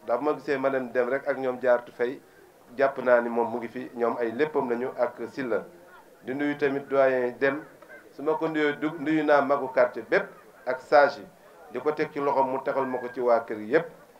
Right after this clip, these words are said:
Di nuyu le représentant de l'IA, madame Diouf, ba may ñëw mu ngi daanoo kàddoom. Di nuyu, euh, le délégué de quartier, yaa ngi fi nekk di liggéey liggéey bu am solo,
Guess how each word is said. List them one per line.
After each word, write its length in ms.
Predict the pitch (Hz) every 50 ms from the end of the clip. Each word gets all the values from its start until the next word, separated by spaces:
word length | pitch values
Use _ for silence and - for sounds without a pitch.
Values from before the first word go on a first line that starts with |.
| - - _ - - - _ -
Di 60 | 113 127
nuyu 220 | 139 143 143 143
le 120 | 139 139 139
représentant 720 | 139 143 143 - 139 135 123 131 127 131 127 - 127 123 120
de 80 | 120 123
l'IA, 300 | 123 131 131 127 123 120
madame 280 | 120 123 117 117 113 107
Diouf, 180 | 120 139 143 143 - - - _ _ _ _ - - - - - - -
ba 60 | 107 120
may 180 | 139 135 135
ñëw 120 | 131 127 123
mu 100 | 123 123
ngi 100 | 123 120
daanoo 300 | 123 120 117 117 113 113
kàddoom. 440 | - 127 120 120 117 110 85 - - - _ _ _ _ - - - - - - - - - - - -
Di 180 | - 139 143 143
nuyu, 600 | 147 143 143 139 139 139 135 135 135 131 127 - - - - _ _ _ _ - -
euh, 260 | 120 123 127 131 127
le 140 | 127 131 127
délégué 400 | - 147 151 156 151 147 147 147
de 80 | 135
quartier, 440 | 123 - - 165 170 - - 131 107 90 - - - - - _ _ _ _ _ - - - -
yaa 180 | 110 123 131 135
ngi 80 | 135 -
fi 80 | 143 135
nekk 180 | 139 135 135 -
di 60 | 131
liggéey 260 | 135 135 123 131 127
liggéey 240 | 120 127 120 123 117
bu 100 | 110 135
am 140 | 143 143 131
solo, 440 | - 135 123 120 120 123 120 -